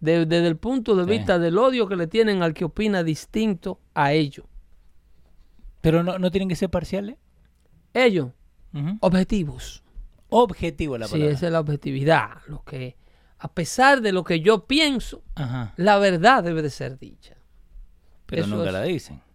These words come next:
Speaker 1: ¿qué es lo que van a decir? Y, y, y, y quieren aniquilar a todo el que trate de decirla.
Speaker 2: <laughs> Eso es
Speaker 1: Si no, pregúntale a Pedro el filósofo.
Speaker 2: Ujú.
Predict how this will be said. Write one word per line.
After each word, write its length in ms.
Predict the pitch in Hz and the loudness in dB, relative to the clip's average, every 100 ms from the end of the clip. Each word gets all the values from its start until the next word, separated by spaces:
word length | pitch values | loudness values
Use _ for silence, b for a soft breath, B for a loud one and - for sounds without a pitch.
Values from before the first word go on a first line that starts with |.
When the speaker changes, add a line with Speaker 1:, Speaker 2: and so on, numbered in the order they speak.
| _ | _
Speaker 1:
¿qué 120 | - | -6
es 40 | 170 | -4
lo 100 | 127 | -4
que 100 | 131 | -6
van 200 | 131 127 | -6 -6
a 80 | 123 | -8
decir? 580 | 123 - 127 120 127 - | -10 -12 -16 -16 -18 -14
Y, 220 | 156 151 - | -10 -10 -6
y, 220 | 165 160 165 | -4 -4 -6
y, 220 | 151 170 | -6 -6
y 60 | 151 | -6
quieren 360 | 170 165 175 | -2 0 0
aniquilar 640 | 196 208 202 240 196 208 233 | -2 -4 -6 -4 -2 0 0
a 100 | 220 | -2
todo 240 | 202 202 | -2 -4
el 80 | 208 | -2
que 100 | 220 | -4
trate 400 | - 190 254 196 | -2 0 0 -2
de 140 | 151 139 | -6 -6
decirla. 560 | 120 - 120 - - | -10 -14 -16 -16 -20
Speaker 2:
<laughs> 40 | - | -16
Eso 400 | - - - 156 - - | -14 -14 -14 -14 -14 -12
es 60 | |
Speaker 1:
Si 120 | 175 | -8
no, 220 | 170 170 165 | -6 -6 -6
pregúntale 480 | 185 190 208 220 | -6 -4 -4 0
a 80 | 220 | 0
Pedro 240 | 208 220 220 | 0 -2 -2
el 60 | |
filósofo. 580 | 233 220 185 - - - | -6 -6 -6 -6 -12 -14
Speaker 2:
Ujú. 540 | 160 180 185 180 226 | -8 -2 0 2 2